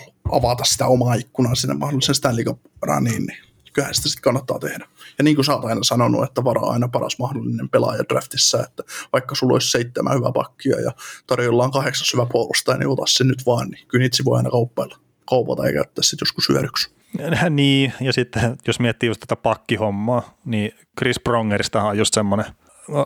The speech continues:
Speaker 2: legenda kertoo, että silloin kun se on aikanaan varattu Hartford Whalersiin, niin Sanjo se Sarksi oli silleen, että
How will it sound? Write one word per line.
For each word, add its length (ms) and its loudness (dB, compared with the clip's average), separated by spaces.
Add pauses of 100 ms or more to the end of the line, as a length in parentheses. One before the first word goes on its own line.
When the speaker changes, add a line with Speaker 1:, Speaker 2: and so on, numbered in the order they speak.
(120)
Speaker 2:
legenda 440 0
kertoo, 360 0
että 100 0
silloin 180 0
kun 100 -2
se 100 0
on 100 4
aikanaan 400 2
varattu 340 0
Hartford 460 -2 (100)
Whalersiin, 580 0
niin 120 -8 (320)
Sanjo 300 -2
se 100 0
Sarksi 400 0
oli 120 2
silleen, 340 2
että 200 -2